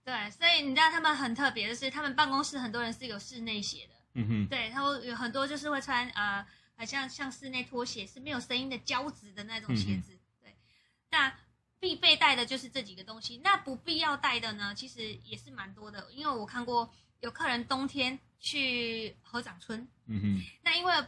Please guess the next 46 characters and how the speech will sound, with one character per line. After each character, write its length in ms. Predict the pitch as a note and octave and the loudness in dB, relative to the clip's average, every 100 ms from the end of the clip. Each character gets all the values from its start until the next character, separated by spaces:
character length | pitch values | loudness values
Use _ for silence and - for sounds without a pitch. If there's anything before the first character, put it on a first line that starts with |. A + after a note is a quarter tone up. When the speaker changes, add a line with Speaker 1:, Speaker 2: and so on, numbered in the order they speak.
| - | -4
Speaker 1:
不 80 | |
知 160 | D#4 D4 | -8 -4
道 280 | C#4+ D4 C4+ | 0 0 0
到 180 | - C#4 | -2 -4
底 80 | A3+ | -2
有 100 | G3+ | -4
多 200 | A3+ A3+ | -2 0
冷 200 | G#3 F#3 | -2 -2
啊， 240 | F3 F3 - _ | -6 -12 -18 _
那 300 | B3 A3 G#3+ - _ _ _ | -2 0 -2 -10 _ _ _
大 120 | - | 2
家 80 | A#3+ | 4
都 80 | B3 | 2
说 140 | C4 | -2
“就 140 | C#4+ F#4 | -6 -8
赶 140 | - | -10
快， 100 | A#3+ | -10
就 120 | C#4 | -10
赶 120 | F#4 C4 | -10 -12
快， 80 | |
就 100 | C4+ | -14
赶 160 | D#4+ C#4 | -12 -2
快”， 160 | B3 B3 | 0 2
然 120 | C4+ | 2
后， 200 | D#4+ C4 | 0 0
然 100 | B3+ | -2
后 140 | D4+ | -6
你 140 | D#4+ C#4 | -6 -8
一 40 | |
定 120 | C#4+ | -8
要 100 | F#4 | -10
买 160 | F4 D4+ | -6 -6
什 160 | D#4+ C#4+ | -6 -10
么， 80 | |
买 120 | B3 D4 | -8 -8
什 120 | C#4 | -4
么， 160 | A3+ A3+ - - | -4 -4 -12 -4
结 100 | D4+ | 0
果 60 | |
就 100 | C#4+ | 0
买 160 | C4+ G#3 | 0 0
了 80 | G#3+ | 0
Gore-Tex 520 | B3 B3 B3 A3 - | 0 0 -4 -10 -10
的 100 | G3 | -6
外 180 | G#3 F#3+ | -4 -4
套。 380 | A3 G3 F#3 | -4 -4 -4